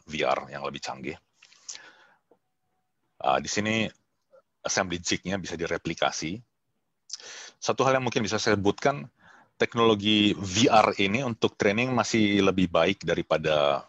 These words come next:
eh, augmented reality, karena teknologi augmented reality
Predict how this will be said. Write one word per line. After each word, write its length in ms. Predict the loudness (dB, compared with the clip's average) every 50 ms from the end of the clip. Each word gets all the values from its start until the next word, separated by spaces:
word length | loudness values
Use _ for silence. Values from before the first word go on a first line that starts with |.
| _ -6 -2
eh, 120 | -2 0 0
augmented 480 | 0 0 -2 -2 -4 -2 -2 -4 -4 0
reality, 560 | 0 0 2 0 0 -2 -2 -2 -2 -2 -4 -8 _ -20 -20 -20 -20 -20 _ _ -2
karena 160 | -2 -2 0
teknologi 400 | -2 -2 -2 -2 -2 -2 0 0
augmented 480 | -2 -2 -2 -2 -6 -6 -8 -8 -6
reality 560 | -2 0 2 2 0 0 -2 -2 -2 -2 -4